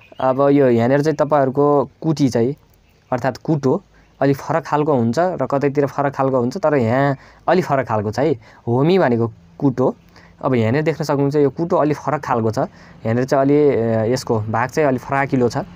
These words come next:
है। अब तपाईँहरूको घरतिर अलि फरक खालको छ होला। अब यहाँनिर अलि चिन्नुपर्ने हुन्छ है। तपाईँहरूले चाहिँ यसलाई चाहिँ होमी, यसलाई चाहिँ कुटो भनिन्छ, तपाईँले चिन्नु होला। अलि फरक खालको रहेको छ, यसको खन्ने भाग चाहिँ अलि फराकिलो रहेको छ है। त्यहाँनिर तपाईँले बुझ्नुपर्ने हुन्छ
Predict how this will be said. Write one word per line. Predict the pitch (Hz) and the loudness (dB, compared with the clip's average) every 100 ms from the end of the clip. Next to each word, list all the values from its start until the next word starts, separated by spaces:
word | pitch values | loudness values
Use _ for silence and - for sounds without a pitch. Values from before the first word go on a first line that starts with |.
| - - | -16 -4
है। | 131 190 - - - - | -2 -2 -8 -18 -18 -6
अब | - 123 | -2 0
तपाईँहरूको | 147 151 151 147 156 151 127 | 0 2 2 4 2 4 2
घरतिर | 110 117 160 151 | 0 0 2 4
अलि | 143 135 | 4 2
फरक | 131 131 | 0 0
खालको | 139 135 135 | 0 0 0
छ | - | 2
होला। | 123 120 147 - - - - - | 2 4 2 -2 -14 -18 -14 -2
अब | 131 | 0
यहाँनिर | 127 147 180 | 2 2 4
अलि | 180 165 | 2 2
चिन्नुपर्ने | 156 147 123 113 110 | 2 2 2 0 0
हुन्छ | 104 110 | -2 0
है। | 143 | 0
तपाईँहरूले | 131 123 117 113 | 0 0 0 2
चाहिँ | 135 127 | 2 2
यसलाई | 117 117 | 2 2
चाहिँ | 170 - - - - - | -2 -4 -12 -20 -18 -4
होमी, | 123 147 143 | 0 2 2
यसलाई | 110 - - - - 117 117 | 0 -8 -20 -20 -8 -4 -2
चाहिँ | 123 - | -4 -4
कुटो | 143 151 | -2 2
भनिन्छ, | 131 107 107 | 2 2 -2
तपाईँले | 151 131 120 117 | -2 -2 -2 -2
चिन्नु | 131 123 | 0 0
होला। | 110 120 - - - - | 0 0 -4 -14 -20 -8
अलि | 120 120 | -4 -4
फरक | - 135 | -2 -4
खालको | 139 139 135 | 0 0 2
रहेको | 117 123 | 0 0
छ, | 165 | 0
यसको | 175 - | -2 -2
खन्ने | 139 - 147 156 | -8 -4 -2 0
भाग | 127 107 | -2 -2
चाहिँ | - 160 | -2 0
अलि | 131 | 0
फराकिलो | - 131 120 120 135 | -2 -2 -2 0 0
रहेको | 113 95 | -2 -4
छ | 101 | -6
है। | 110 | -4
त्यहाँनिर | 139 113 110 | -2 -2 -2
तपाईँले | 107 113 113 | -2 -2 0
बुझ्नुपर्ने | 110 131 123 113 104 104 | 0 0 0 0 -2 -4
हुन्छ | 101 | -4